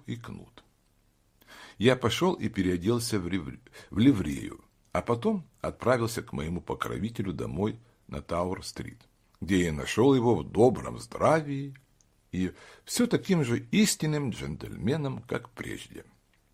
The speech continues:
Я встретился с ним в дверях, и он с удивлением поглядел на меня. Я несколько раз ему поклонился, зажав шляпу под мышкой. Он, повторяю, воззрился на меня и,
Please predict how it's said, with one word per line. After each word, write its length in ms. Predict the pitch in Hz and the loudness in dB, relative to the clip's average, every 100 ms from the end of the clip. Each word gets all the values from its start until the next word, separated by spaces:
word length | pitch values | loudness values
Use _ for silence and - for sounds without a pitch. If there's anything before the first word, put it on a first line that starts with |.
| _ _ _ _ _ _ _ _ | _ _ _ _ _ _ _ _
Я 200 | 90 90 | 2 2
встретился 520 | - 76 113 127 117 | 2 0 0 0 -4
с 100 | 117 | -2
ним 200 | 120 110 117 - - - _ _ _ | -2 -2 -4 -14 -20 -20 _ _ _
в 100 | - | -14
дверях, 580 | 69 107 117 - - - _ _ | 0 4 4 2 -2 -14 _ _
и 80 | 107 | 6
он 220 | 110 101 | 6 6
с 80 | - | 2
удивлением 680 | 76 73 60 95 147 139 120 | -4 -4 0 0 2 0 0
поглядел 640 | - 98 117 123 71 60 | 0 2 2 0 -2 -6
на 80 | - | -8
меня. 340 | 104 92 - - _ _ _ | -12 -14 -18 -20 _ _ _
Я 200 | 107 165 | 4 6
несколько 500 | 135 113 - 90 - | 8 6 4 -2 0
раз 240 | 80 69 - | -2 -2 -4
ему 180 | 64 67 | -6 -8
поклонился, 800 | - - - 87 107 113 95 - - - - | -10 -10 -8 -2 -2 -2 -6 -8 -10 -16 0
зажав 380 | 104 101 92 | 4 6 4
шляпу 400 | - 95 104 - | 2 2 2 2
под 240 | - 95 92 | 0 0 2
мышкой. 500 | 95 90 - 80 - _ - | 2 0 -2 -6 -8 _ 4
Он, 280 | 147 170 - - _ | 4 4 -2 -20 _
повторяю, 640 | - - 90 82 52 - - - - | -4 0 0 0 -4 -10 -14 -20 -16
воззрился 840 | - 95 87 73 90 131 143 - | 2 4 4 2 -2 -2 -2 -2
на 100 | 127 | 0
меня 500 | 123 123 120 123 120 - _ _ _ _ _ _ _ _ _ _ | 0 0 0 -2 -4 -12 _ _ _ _ _ _ _ _ _ _
и, 260 | 107 170 | 0 0